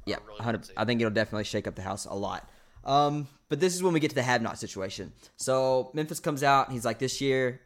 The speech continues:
Speaker 1: the have-nots are being picked by the previous have-nots, and you can't pick yourself.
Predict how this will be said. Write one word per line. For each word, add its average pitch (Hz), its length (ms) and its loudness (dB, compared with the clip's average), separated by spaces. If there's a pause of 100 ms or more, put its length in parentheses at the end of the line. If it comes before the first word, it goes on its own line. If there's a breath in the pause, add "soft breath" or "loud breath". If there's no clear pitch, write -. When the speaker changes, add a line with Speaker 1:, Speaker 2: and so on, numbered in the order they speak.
Speaker 1:
the 113 140 -2
have-nots 123 480 0
are - 20 -4
being 113 220 -2
picked 113 340 -4
by 107 420 4
the 98 100 -14
previous 123 420 -2
have-nots, 101 640 -4 (560 soft breath)
and 107 420 -2
you 104 100 -8
can't 123 240 -6
pick 127 140 -8
yourself. 143 580 -2